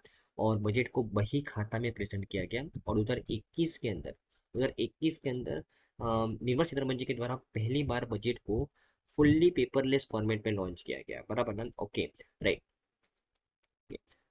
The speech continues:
अगर मैं कुछ factual चीज़ों के बारे में बात करूँ friends, अ, बजट की और history के बारे में पढ़े हम, तो इंडिया का first ever budget, independent India की बात नहीं कर रहा हूँ, overall बात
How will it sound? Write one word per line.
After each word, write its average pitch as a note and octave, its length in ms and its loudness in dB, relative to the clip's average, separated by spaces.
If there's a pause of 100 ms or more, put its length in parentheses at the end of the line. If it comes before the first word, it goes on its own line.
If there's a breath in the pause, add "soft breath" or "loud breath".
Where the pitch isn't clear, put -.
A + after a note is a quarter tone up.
(160)
अगर F#3 240 4
मैं A3 120 2
कुछ - 360 0
factual D#3 400 4
चीज़ों D#3 240 4
के D#3 80 2
बारे C#3+ 160 2
में C3+ 80 0
बात G2 200 0
करूँ F#2 200 -2
friends, C3 460 -6 (100)
अ, G#2 160 -2
बजट A2 280 0
की - 120 -6
और C#3+ 280 0
history C3 340 -4
के B2+ 100 -2
बारे A2+ 180 -2
में A2+ 80 -4
पढ़े F2 340 -6
हम, C3+ 180 -8 (160)
तो G#2 380 2 (340 soft breath)
इंडिया A#2+ 220 2
का D#3 120 0
first - 480 0
ever D#3+ 200 4
budget, - 360 -2 (180)
independent C3+ 540 0
India C3+ 200 0
की C#3+ 120 -2
बात C#3 200 -4
नहीं C#3 120 0
कर F#2+ 120 -4
रहा - 120 -10
हूँ, - 140 -16 (200)
overall B2+ 380 4
बात F#2+ 200 -4